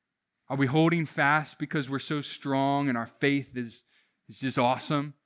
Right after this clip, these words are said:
No. We hold fast because God is faithful.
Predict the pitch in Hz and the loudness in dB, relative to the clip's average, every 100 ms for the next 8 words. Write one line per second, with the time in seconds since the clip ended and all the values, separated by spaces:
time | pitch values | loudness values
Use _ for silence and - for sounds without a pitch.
0 | _ _ _ _ _ _ _ _ _ _ | _ _ _ _ _ _ _ _ _ _
1 | - 156 185 139 123 - _ _ _ _ | -2 4 4 2 -8 -18 _ _ _ _
2 | _ _ _ _ _ _ _ _ _ _ | _ _ _ _ _ _ _ _ _ _
3 | _ - 139 156 147 165 156 - 165 160 | _ -6 0 2 4 2 2 0 2 2
4 | 143 - 143 135 151 139 113 - 131 127 | 2 -4 -8 -6 -2 -4 -4 -6 -4 -4
5 | 117 - - 127 - - 107 | -8 -14 -14 -14 -16 -20 -20